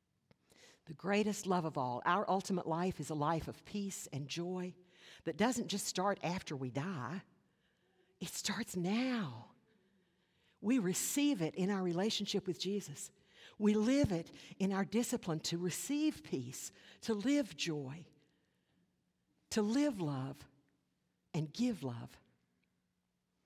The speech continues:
Eric said in a sermon a couple of weeks ago, a, a line that I've thought about a lot. I think a lot about the things Eric <laughs> says, but, uh,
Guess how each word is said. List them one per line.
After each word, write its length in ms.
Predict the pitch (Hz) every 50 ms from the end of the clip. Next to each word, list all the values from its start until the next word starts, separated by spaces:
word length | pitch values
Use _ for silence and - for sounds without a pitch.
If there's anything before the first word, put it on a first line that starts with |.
| _ _ _ _ _ _ _ _ - - - - - 202 -
Eric 240 | 240 254 262 - -
said 220 | - 240 214 196
in 140 | 196 175 165
a 60 | 156
sermon 560 | - - - 214 196 190 185 165 165 165 165
a 220 | - 147 165 165 160
couple 260 | - - 165 - 202
of 80 | 165 160
weeks 220 | 170 165 - -
ago, 420 | 170 - 151 139 139 143 143 151 - _ _ _ _ _ -
a, 180 | 151 165 165 151 - -
a 60 | 170
line 360 | 170 175 196 214 214 208 202 180
that 100 | 170 170
I've 220 | 160 170 165 -
thought 180 | - 214 190 185
about 200 | 160 156 135 135
a 40 |
lot. 360 | 131 143 147 139 127 117 - - - _ _ _ _ _ _ - - _ _
I 100 | - 180
think 180 | 180 185 151 160
a 40 | 160
lot 160 | 165 156 147
about 220 | 131 127 113 -
the 80 | - 127
things 240 | - 127 120 - 135
Eric 200 | 117 117 - -
<laughs> 20 |
says, 360 | - 160 160 - - - - - - _ - - - - - - - -
but, 320 | - 160 - - - - -
uh, 60 | 180